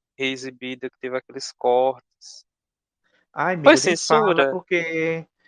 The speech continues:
Speaker 2: eu tô chegando nesse capítulo derradeiro, né? Então, oh meu Deus.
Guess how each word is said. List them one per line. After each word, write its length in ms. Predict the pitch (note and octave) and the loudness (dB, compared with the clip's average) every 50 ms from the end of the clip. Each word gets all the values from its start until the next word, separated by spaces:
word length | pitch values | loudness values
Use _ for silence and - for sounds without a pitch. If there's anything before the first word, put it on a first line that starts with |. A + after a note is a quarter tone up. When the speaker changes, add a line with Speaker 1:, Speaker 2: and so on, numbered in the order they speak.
| _ _ _ _ _ _ | _ _ _ _ _ _
Speaker 2:
eu 300 | - C#3 C#3 D3 C#3+ D3 | -8 -6 -4 -4 -6 -6
tô 160 | - - D#3 | -4 -4 -4
chegando 480 | C#3+ - - G3 F3+ D#3+ D#3+ E3 E3+ E3 | -4 0 0 0 2 4 4 4 4 0
nesse 220 | D#3 D#3 - - | -4 -6 -6 -2
capítulo 560 | - D#3+ D#3 - - D#3+ D#3 - D#3+ D3+ D3+ C#3+ | 0 0 0 0 -2 -6 -4 -4 -6 -10 -10 0
derradeiro, 760 | - E3+ F3 E3+ F#3 F3+ D#3+ C3 C#3+ C3+ C#3 D3 D#3+ D#3+ D#3 | 2 2 4 4 2 0 0 2 2 2 4 2 2 0 -2
né? 240 | C#3 C3+ C3+ C#3 D3 | -4 -4 -2 -2 -2
Então, 540 | D3+ D#3 D3+ - - C3 A#2 B2+ C3+ C#3 C3 | -4 -6 -10 -10 -10 -10 -8 -8 -10 -10 -10
oh 120 | C#3 D#3+ E3+ | -8 -8 -8
meu 180 | D#3 B2+ A#2 | -6 -8 -8
Deus. 520 | A2 - A2+ G#2+ G#2+ A2+ - - - _ | -8 -10 -10 -10 -10 -12 -16 -20 -20 _